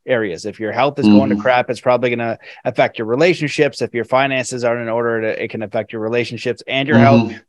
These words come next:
Speaker 1: And so finding that balance is, is incredibly critical. And you keep re-, framing it as the path and the journey. And I really like that. And one of the,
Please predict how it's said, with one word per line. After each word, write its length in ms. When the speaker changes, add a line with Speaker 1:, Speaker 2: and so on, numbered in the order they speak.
Speaker 1:
And 160
so 360
finding 420
that 200
balance 500
is, 200
is 180
incredibly 460
critical. 500
And 480
you 220
keep 260
re-, 160
framing 460
it 80
as 240
the 120
path 480
and 140
the 80
journey. 380
And 100
I 40
really 280
like 280
that. 260
And 100
one 160
of 60
the, 260